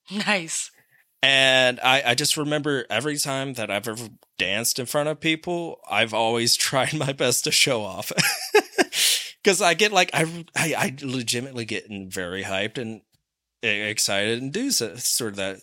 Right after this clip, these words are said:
Speaker 2: shit. And it's like, if it's something insanely basic like the cha-cha slide or Cupid shuffle, shit like that, there's, like, points where you have the free time where you're not doing anything specifically. So, like, like, like,
Speaker 1: Mm-hmm.
Speaker 2: let's say in the cha-cha slide, you,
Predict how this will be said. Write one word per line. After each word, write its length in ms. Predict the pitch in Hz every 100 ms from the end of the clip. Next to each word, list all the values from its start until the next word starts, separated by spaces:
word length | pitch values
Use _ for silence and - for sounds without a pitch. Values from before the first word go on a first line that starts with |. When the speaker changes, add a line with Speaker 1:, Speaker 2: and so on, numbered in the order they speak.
| -
Speaker 2:
shit. 420 | - - 98 90
And 100 | 113
it's 260 | 120 127 175
like, 160 | 160
if 80 | 165
it's 100 | 185
something 220 | 247 170
insanely 360 | 123 - 139 123
basic 380 | 107 107 - 127
like 220 | 107 104
the 80 | 104
cha-cha 480 | - 95 98 - 104
slide 460 | - 98 101 104
or 100 | 101 - - -
Cupid 340 | - 123 123 123
shuffle, 640 | - 95 92 98 98 101
shit 300 | 107 - 110
like 220 | 113 113 -
that, 320 | 95 92 87 - - - _ _ _ _ _
there's, 380 | - 131 117 147
like, 300 | 139 120 - _ _
points 520 | - 120 127 139 -
where 800 | - 123 101 104 104 98 95 92 - _ _ _ _
you 160 | 131 113
have 200 | 127 131
the 80 |
free 320 | 101 - 95 104
time 440 | - 120 156 202 -
where 220 | 113 107 98
you're 160 | 117 110
not 220 | 113 - _ _ _ _ _
doing 360 | 110 98 107 107
anything 440 | 113 113 120 143
specifically. 720 | 143 - 156 170 175 - 196 196 - -
So, 180 | - 170
like, 140 | 151
like, 300 | 135 120 117
like, 180 | 127 127
Speaker 1:
Mm-hmm. 160 | - 151
Speaker 2:
let's 140 | 120
say 100 | 135
in 100 | 117
the 80 | 110
cha-cha 360 | - 107 101
slide, 360 | 95 - 107 101
you, 120 | 101